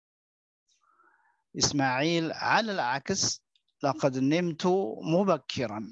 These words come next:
سليمان: هل أنت مريض؟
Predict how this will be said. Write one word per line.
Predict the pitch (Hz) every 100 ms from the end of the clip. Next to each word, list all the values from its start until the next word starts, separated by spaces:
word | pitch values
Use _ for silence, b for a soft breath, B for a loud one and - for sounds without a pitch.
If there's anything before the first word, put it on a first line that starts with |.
| - _ _ _ _ _ _ _ _ B B B B B
سليمان: | - 147 147 143 156 156 131 113
هل | 143 156
أنت | 226 247
مريض؟ | 226 208 180 165 175 180 190